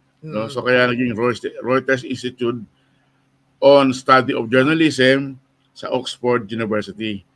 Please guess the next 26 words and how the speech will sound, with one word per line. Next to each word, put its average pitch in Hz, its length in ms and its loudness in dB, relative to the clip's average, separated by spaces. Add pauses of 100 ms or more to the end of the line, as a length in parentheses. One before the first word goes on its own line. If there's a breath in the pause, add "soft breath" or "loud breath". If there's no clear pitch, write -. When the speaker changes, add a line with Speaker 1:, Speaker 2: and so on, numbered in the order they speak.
(280)
Speaker 1:
Kasi 117 160 -6
Speaker 2:
Right, 147 80 -4
Speaker 1:
kung, 139 220 2
Speaker 2:
oo. 139 260 -2 (480)
Speaker 1:
kung 131 220 -4
Reuters 147 340 0
Institute 147 460 -4
lang, 123 180 2
kulang, 127 480 2
no? 131 220 -6 (360)
Kaya 127 240 2
Reuters 151 400 0
Speaker 2:
Oo. 156 60 -8
Speaker 1:
Institute 135 560 -4
for 120 180 -4
the 113 140 -6
Study 117 420 -2
of 98 220 -8
Speaker 2:
Study 110 40 -16
of - 0 -
Speaker 1:
Journalism. 104 640 -2 (320)
Yan. 208 320 0
Speaker 2:
R - 80 -2
I 175 120 0 (280)
S - 180 -8
J. 143 300 -12